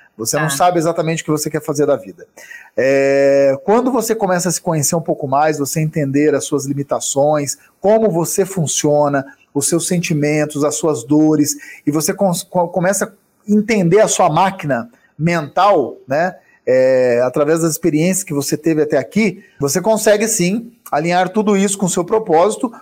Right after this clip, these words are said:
Speaker 1: ou descobrir o seu propósito. O autoconhecimento, ele com certeza é algo incrível, ele facilita a vida, ele deixa você muito mais, é, é, tranquilo, mais feliz, você leva a vida mais leve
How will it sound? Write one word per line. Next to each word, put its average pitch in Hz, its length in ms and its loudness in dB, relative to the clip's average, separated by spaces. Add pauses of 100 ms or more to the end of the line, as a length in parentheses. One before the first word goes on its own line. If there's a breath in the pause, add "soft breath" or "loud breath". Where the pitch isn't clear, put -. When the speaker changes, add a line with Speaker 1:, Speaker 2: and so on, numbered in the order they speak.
(140 loud breath)
Speaker 1:
ou 240 240 4
descobrir 220 540 -2
o 185 40 -4
seu 175 160 -2
propósito. 127 540 -6 (360 loud breath)
O 151 60 2
autoconhecimento, 208 800 0
ele 247 120 -2
com 214 200 -2
certeza 185 520 0
é - 20 4
algo 175 580 2 (280 loud breath)
incrível, 175 580 0
ele 170 80 0
facilita 170 500 -2
a 135 40 0
vida, 147 340 -2
ele 143 120 0
deixa 151 240 -2
você 147 240 -4
muito 151 260 -4
mais, 143 320 -4 (400 soft breath)
é, 135 520 2
é, - 20 0 (240)
tranquilo, 175 960 0
mais 147 280 -2
feliz, 143 760 0
você 139 260 -2
leva 151 240 2
a 135 40 -2
vida 143 220 -2
mais 131 280 -4
leve 147 480 2